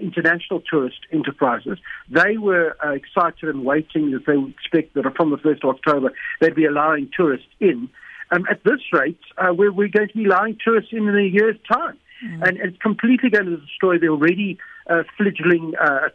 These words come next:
Speaker 1: tourism industry. That's most concerning, what's, uh, what's been announced yesterday, leaving more questions than answers.
Speaker 2: Mhm. Manny, vier van die vyf lande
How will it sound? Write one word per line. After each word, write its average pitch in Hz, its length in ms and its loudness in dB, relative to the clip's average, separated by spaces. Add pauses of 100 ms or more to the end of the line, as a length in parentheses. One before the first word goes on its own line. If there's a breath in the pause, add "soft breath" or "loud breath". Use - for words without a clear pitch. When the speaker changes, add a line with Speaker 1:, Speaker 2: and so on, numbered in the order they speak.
Speaker 1:
tourism 165 320 2
industry. 175 520 -2 (240 loud breath)
That's 202 160 2
most 208 340 0
concerning, 160 640 -2
what's, 151 180 0 (200)
uh, 143 260 2
what's 151 440 -2
been 156 140 0
announced 143 420 0
yesterday, 139 480 0 (380 soft breath)
leaving 156 300 2
more 147 220 2
questions 147 520 -2
than 139 140 2
answers. 131 420 -2 (300)
Speaker 2:
Mhm. 190 280 -6 (400 loud breath)
Manny, 294 260 2
vier 330 240 2
van 370 160 -6
die 262 80 -4
vyf 247 360 0
lande 175 480 -2